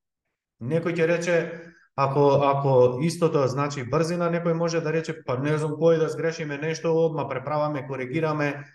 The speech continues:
Што значи преправаме, коригираме, брзина на испорака, брзина на телефонски јавувања,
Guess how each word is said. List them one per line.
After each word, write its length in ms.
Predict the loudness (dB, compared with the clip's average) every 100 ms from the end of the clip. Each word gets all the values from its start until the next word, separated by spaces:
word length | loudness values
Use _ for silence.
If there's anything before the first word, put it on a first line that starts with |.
| _ _
Што 480 | -8 4 6 8 4
значи 720 | 2 2 2 2 0 -2 -8 -2
преправаме, 640 | 0 2 4 4 4 2
коригираме, 760 | 0 0 -2 -2 -2 -2 -6 -4
брзина 380 | -2 0 0 0
на 100 | 0
испорака, 640 | -2 -4 -2 -2 -4 -8 -6
брзина 360 | -4 -2 -2 -2
на 80 | -2
телефонски 600 | -2 -2 -2 -4 -6 -6
јавувања, 600 | -2 -2 -2 -2 -4 -6